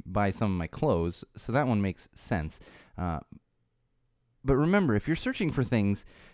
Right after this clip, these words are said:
you know, like X-rated videos, do they even see, say X-rated videos anymore, or is it just called porn now?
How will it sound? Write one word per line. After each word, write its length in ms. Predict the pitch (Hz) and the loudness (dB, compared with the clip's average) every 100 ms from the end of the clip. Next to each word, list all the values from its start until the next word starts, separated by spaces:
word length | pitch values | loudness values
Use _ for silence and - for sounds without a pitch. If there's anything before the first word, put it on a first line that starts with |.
| - | 2
you 120 | 131 | 4
know, 260 | 104 85 87 - _ - | 4 2 -4 -10 _ -4
like 200 | 123 117 | -2 -2
X-rated 440 | 127 135 131 113 110 | -2 -2 -2 -2 -4
videos, 400 | 139 101 76 - | -2 -2 -4 0
do 120 | 117 | 2
they 120 | 143 | 2
even 160 | 139 117 | 2 -2
see, 280 | - 98 - | -2 -6 -4
say 260 | - 107 | -2 0
X-rated 540 | 104 - 101 95 92 85 | 0 -4 -2 -2 -2 -2
videos 340 | 90 95 98 | -2 0 0
anymore, 320 | 104 104 107 | -2 -2 -2
or 40 | 92 | -2
is 80 | |
it 60 | 85 | -2
just 160 | 78 - | -6 -10
called 240 | - 78 | -12 -6
porn 360 | - 80 78 78 | -6 -4 -6 -6
now? 260 | 73 78 | -6 -8